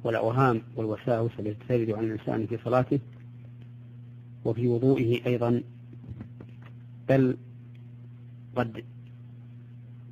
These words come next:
تنسحب على جميع تصرفاته، حتى التصرفات الخاصة مع أهله وأولاده قد تنسحب هذه الأوهام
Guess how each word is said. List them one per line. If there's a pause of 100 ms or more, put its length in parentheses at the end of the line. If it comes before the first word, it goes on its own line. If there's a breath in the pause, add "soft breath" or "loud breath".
(1800)
تنسحب (840)
على
جميع
تصرفاته، (1200)
حتى
التصرفات
الخاصة
مع
أهله (840)
وأولاده (1160)
قد
تنسحب
هذه
الأوهام